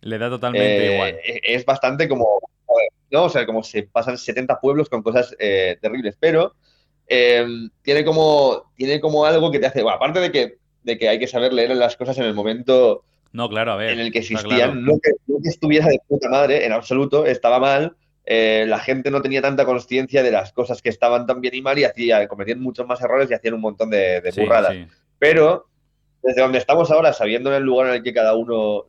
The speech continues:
Speaker 2: se posiciona y sobre todo donde yo me posiciono muy, muy tranquilamente dentro de este machismo, me hace mucha gracia verlo reflejado de una manera tan, tan bruta.
Speaker 1: Tan bestia,
Speaker 2: O sea,
Speaker 1: tan
Speaker 2: de
Speaker 1: bestia,
Speaker 2: decir,
Speaker 1: es increíble.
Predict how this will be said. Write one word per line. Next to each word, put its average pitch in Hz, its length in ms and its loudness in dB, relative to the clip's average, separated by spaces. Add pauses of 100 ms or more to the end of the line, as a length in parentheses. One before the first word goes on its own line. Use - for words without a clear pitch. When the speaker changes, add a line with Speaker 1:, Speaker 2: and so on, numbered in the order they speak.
Speaker 2:
se - 180 -8
posiciona 117 480 -2
y 104 100 -2
sobre 95 180 -4
todo 113 200 2
donde 117 220 0
yo 117 280 2
me 117 140 -6
posiciono 113 280 -8
muy, 110 180 -8
muy 117 160 -12
tranquilamente 113 540 -4
dentro 113 220 -4
de 117 80 2
este 117 140 -8
machismo, 120 560 -8 (280)
me 139 100 -2
hace 156 160 -4
mucha 151 260 0
gracia 143 300 2
verlo 123 200 2
reflejado 127 540 0
de 131 80 2
una 123 100 -2
manera 120 320 -2
tan, 123 320 -2 (580)
tan 123 260 -6
bruta. 131 320 0
Speaker 1:
Tan 127 200 -4
bestia, 120 320 0
Speaker 2:
O 110 40 4
sea, 110 100 4
Speaker 1:
tan 107 80 2
Speaker 2:
de 123 60 0
Speaker 1:
bestia, 113 280 -2
Speaker 2:
decir, 113 160 -6
Speaker 1:
es 131 60 -8
increíble. 107 440 -6